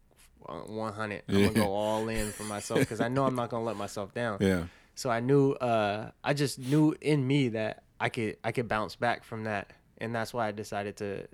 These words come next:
Speaker 1: to go to the league, because I knew I could, I knew I was gonna be able to rehab. I knew I was gonna get to the combine, and I knew I was gonna run a four three.
Speaker 2: Were you, were you in the, in the, between the hospital and, like, before, you know, before getting to Florida,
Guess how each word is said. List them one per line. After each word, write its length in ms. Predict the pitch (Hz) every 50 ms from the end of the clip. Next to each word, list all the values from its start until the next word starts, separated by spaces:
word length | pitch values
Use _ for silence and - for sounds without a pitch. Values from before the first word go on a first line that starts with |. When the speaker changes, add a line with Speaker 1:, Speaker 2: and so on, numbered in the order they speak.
| - _ -
Speaker 1:
to 120 | - 107
go 340 | 98 107 101 101 98 95 - - _ -
to 120 | - 117
the 60 | 98 95
league, 380 | 101 107 113 113 104 98 - -
because 260 | - 98 - 107 92
I 80 | 104 101
knew 220 | 107 113 120 120
I 80 | 107 101
could, 240 | - - 101 98 - - - - _ _ _
I 60 | - 127
knew 160 | 139 143 147
I 100 | 131 120
was 100 | 117 107
gonna 140 | 110 104 101 101
be 80 | 104
able 140 | 104 98 104
to 60 | 98
rehab. 440 | 95 101 104 92 104 98 98 98 - -
I 120 | 98 104
knew 200 | 107 104 110 120 120
I 80 | 110
was 120 | 107 104 101
gonna 180 | 110 104 104
get 200 | 104 98 104 -
to 80 | - 113
the 80 | 104 98
combine, 560 | - 113 104 101 101 101 98 98 101 107 - -
and 140 | - 101
I 60 | 101 101
knew 160 | 107 113 110
I 40 | 104
was 120 | 101 101
gonna 180 | 107 101 98 98
run 200 | 101 98 98 98
a 40 |
four 220 | 98 - - 107 95
three. 320 | - - 104 98 98 104 - -
Speaker 2:
Were 80 | - 113
you, 380 | 110 113 117 117 117 107 - - - - - - - - _ _ _ _ _ _ _ -
were 140 | 117 113 113
you 240 | 110 110 110 110 104
in 240 | - 110 113 113 110
the, 200 | 107 98 - - -
in 200 | 107 107 104 104
the, 240 | 101 98 95 92 - - - - - -
between 200 | - - 120 110
the 80 | 107 101
hospital 760 | 110 117 113 - - - - 107 107 107 104 104 101 101 104 - - -
and, 160 | - 95 95
like, 220 | 95 92 92 90 - - - - - - - 101
before, 720 | 95 101 95 - - 113 104 101 98 98 95 92 90 90 90 95 - - - _ _ _
you 140 | - 104 98
know, 160 | 95 92 87
before 520 | 85 85 87 - - - 107 98 95 92 90
getting 280 | 85 92 90 87 90
to 80 | 90 85
Florida, 540 | - - 101 95 92 92 87 - - -